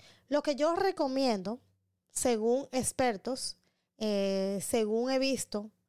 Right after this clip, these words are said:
con todas las poca experiencia, digamos, que he tenido yo misma, es que uno debe de tomar un veinte por ciento de tus ingresos, o sea, de tu ingreso fijo, o sea, tu trabajo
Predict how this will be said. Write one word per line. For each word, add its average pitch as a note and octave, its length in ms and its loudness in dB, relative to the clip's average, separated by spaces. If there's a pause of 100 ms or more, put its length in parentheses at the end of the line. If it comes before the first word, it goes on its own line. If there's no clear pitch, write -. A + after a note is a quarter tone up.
(420)
con A3 240 -4
todas B3 340 0
las A#3 460 0 (1300)
poca B3+ 380 0
experiencia, A3+ 600 -2
digamos, G#3 640 -2 (520)
que A3 240 2
he A3 60 0
tenido B3+ 360 0
yo A3 200 0
misma, A#3 540 -2 (580)
es B3+ 200 -2
que - 240 -2 (480)
uno E4 280 0
debe B3+ 320 2
de A#3 180 0
tomar G#3+ 560 -2
un C4 220 -2
veinte D#4+ 320 0
por B3 180 0
ciento A3+ 600 -2 (920)
de A#3+ 220 0
tus - 440 -2
ingresos, A#3 680 0
o G3 60 -6
sea, F#3 240 -2
de F#3+ 140 0
tu A3 300 2
ingreso A#3 520 0
fijo, A#3+ 540 -4
o E3+ 40 -10
sea, F#3+ 200 -4
tu G3 140 -6
trabajo G#3+ 680 -2